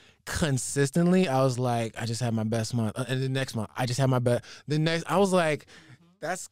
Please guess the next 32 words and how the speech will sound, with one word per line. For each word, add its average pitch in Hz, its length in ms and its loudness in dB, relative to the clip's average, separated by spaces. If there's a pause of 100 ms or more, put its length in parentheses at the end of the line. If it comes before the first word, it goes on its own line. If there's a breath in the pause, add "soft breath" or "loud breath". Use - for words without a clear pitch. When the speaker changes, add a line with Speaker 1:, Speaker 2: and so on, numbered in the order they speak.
Speaker 1:
that's, 156 200 -8
that's 143 260 -2
kind 196 300 2
of 170 120 4
funny 170 400 2
how 147 240 2
that 135 220 2
is." 127 520 -2 (520)
Speaker 2:
Yeah. - 140 -18
Speaker 1:
It, 143 160 0
it's 147 140 0
kind 170 240 2
of 165 100 0
funny 165 220 2
how 151 160 2
that 147 160 4
is. 135 260 4
Like, 120 180 0
I, 110 440 -6
I 104 40 -10
keep 127 200 -2
having 135 240 2
my 117 160 0
best 127 340 0
month 123 320 0
over 117 240 0
and 113 100 2
over, 117 260 2
and 107 100 2
I'm 110 80 2
just 107 120 -2
like, 107 220 -2